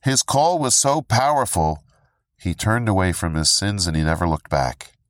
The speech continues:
And as a result, now he has self-respect. But even more than that, he has God's love, God's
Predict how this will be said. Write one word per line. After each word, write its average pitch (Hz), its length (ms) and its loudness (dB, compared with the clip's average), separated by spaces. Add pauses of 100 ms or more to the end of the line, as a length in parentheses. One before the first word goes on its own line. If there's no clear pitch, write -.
(920)
And 78 100 -2
as 82 160 0
a 76 60 -2
result, 85 420 0
now 82 260 -6
he 80 100 -2
has 76 240 -2
self-respect. - 920 -2 (420)
But 95 120 2
even 113 240 4
more 98 180 4
than 82 140 0
that, 90 160 2
he 82 80 4
has 78 160 2
God's 85 680 -2
love, 78 600 -4 (760)
God's 85 500 0